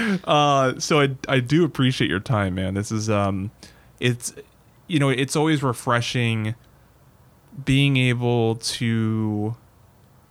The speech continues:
uh, look, to put it bluntly, we work in the federal government, right? And there's so much bureaucracy and red tape and stuff ar-, around, like, what we can do, what we can't do, and discussions, and people wanna know if things are,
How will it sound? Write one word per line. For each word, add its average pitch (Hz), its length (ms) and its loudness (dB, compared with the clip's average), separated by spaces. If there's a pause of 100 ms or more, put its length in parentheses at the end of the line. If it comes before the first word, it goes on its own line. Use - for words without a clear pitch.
(320)
uh, - 140 -6
look, 147 160 -2
to 123 80 -2
put 208 140 0
it 180 40 0
bluntly, 123 600 0 (100)
we 139 120 -2
work 165 200 0
in 147 80 0
the 120 80 0
federal 117 280 0
government, 104 500 -4 (100)
right? 110 280 -2
And 117 140 -2
there's 110 140 -2
so 139 200 -2
much 135 320 -4
bureaucracy 113 680 -2
and 98 160 -4
red 113 240 -2
tape 113 300 -4
and 101 80 -8
stuff 104 280 -6
ar-, 104 80 -4
around, 107 520 -4
like, 104 180 -4
what 113 220 -2
we 117 100 -4
can 107 180 -8
do, 107 180 -4
what 104 140 -4
we 104 100 -8
can't 107 340 -6
do, 104 300 -4
and 101 160 -6 (360)
discussions, 113 640 -4
and 101 80 -10
people 123 240 -6
wanna 110 140 -2
know 110 180 0
if 110 100 -4
things 113 280 -4
are, 104 220 -2